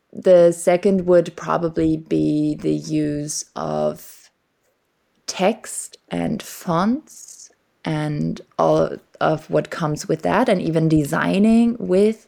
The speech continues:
fonts and designing with text is a really cool way of reducing data if it eliminates other data-heavy components such as videos or images.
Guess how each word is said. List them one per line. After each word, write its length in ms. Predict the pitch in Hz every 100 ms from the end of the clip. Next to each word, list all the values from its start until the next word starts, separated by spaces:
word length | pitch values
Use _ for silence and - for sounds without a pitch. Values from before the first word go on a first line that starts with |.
| _
fonts 760 | - - 185 208 240 - - _ - - - -
and 140 | 165
designing 500 | 165 151 175 165 170
with 300 | 165 156 -
text 640 | - 165 208 - - - - _ - - -
is 160 | 185
a 40 | 180
really 240 | 190 190
cool 300 | 190 202 180
way 320 | 175 170 175 -
of 540 | 170 170 170 - _ -
reducing 560 | 170 165 165 170 160
data 480 | 160 160 160 156 -
if 380 | - 78 - - _
it 320 | - - - - 160 _ _ _ _ _ _ 160
eliminates 580 | 156 151 147 147 - -
other 340 | 151 156 151
data-heavy 600 | 147 147 156 147 147 156 156
components 640 | 160 156 151 147 151 156
such 280 | - 143 -
as 220 | 147 -
videos 560 | 156 151 147 - 151 -
or 260 | - - -
images. 640 | 151 190 254 277 -